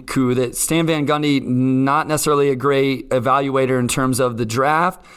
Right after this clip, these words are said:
but would you agree that he brought in talent? Like, he made moves to bring in N B A talent, just not through the draft. Like, his draft picks were bad.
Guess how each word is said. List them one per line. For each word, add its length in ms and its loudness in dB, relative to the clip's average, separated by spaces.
but 420 0
would 220 -2
you 160 2
agree 340 0
that 140 0
he 180 -2
brought 420 0
in 220 0
talent? 540 0
Like, 180 -2
he 140 -2
made 260 0
moves 400 -2
to 100 -4
bring 320 0
in 200 0
N 180 -2
B 200 2
A 100 0
talent, 480 -2
just 200 -2
not 280 0
through 140 -4
the 100 -2
draft. 340 0
Like, 120 -4
his 140 -2
draft 320 0
picks 220 -8
were 100 0
bad. 400 0